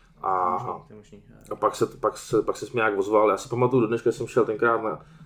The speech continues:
Speaker 1: na kurz sváření, jsem tenkrát dělal rekvalifikačku. A že jsem kvůli tomu přišel pozdě, jak jsme si se volali, a jako já byl z toho hotový, viď, tak prostě pro mě,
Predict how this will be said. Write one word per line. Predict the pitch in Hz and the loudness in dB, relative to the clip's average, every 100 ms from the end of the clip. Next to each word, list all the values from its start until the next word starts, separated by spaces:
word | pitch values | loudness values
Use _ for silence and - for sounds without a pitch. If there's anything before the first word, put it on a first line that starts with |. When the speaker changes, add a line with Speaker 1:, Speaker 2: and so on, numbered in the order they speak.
| - | -6
Speaker 1:
na | 104 | -2
kurz | 104 117 - | 0 0 0
sváření, | - 104 101 120 110 82 | 0 2 2 0 0 -4
jsem | - | -6
tenkrát | 87 95 95 | -4 -4 0
dělal | 98 | 2
rekvalifikačku. | 95 90 107 95 - - - - - _ - - | 2 2 2 2 -2 -4 -4 -12 -12 _ -20 -6
A | 92 | -4
že | |
jsem | 92 104 | -2 -2
kvůli | 101 101 | 0 0
tomu | 104 | 0
přišel | - 113 | -2 0
pozdě, | 104 110 98 | 0 2 0
jak | 82 | 0
jsme | 76 | -2
si | 131 | 0
se | 127 110 - 76 - | 0 -2 -4 -16 -8
volali, | 98 98 101 101 107 - - - - - | 0 4 4 4 2 -4 -20 -20 -20 -2
a | 67 | 0
jako | 82 | 2
já | 90 | 2
byl | - | 0
z | - | 0
toho | 101 95 | 2 2
hotový, | 87 104 117 | 2 4 4
viď, | 87 78 | 2 -4
tak | 90 | -8
prostě | - - 98 | -12 -2 0
pro | - | 0
mě, | 90 101 101 | 0 -4 -6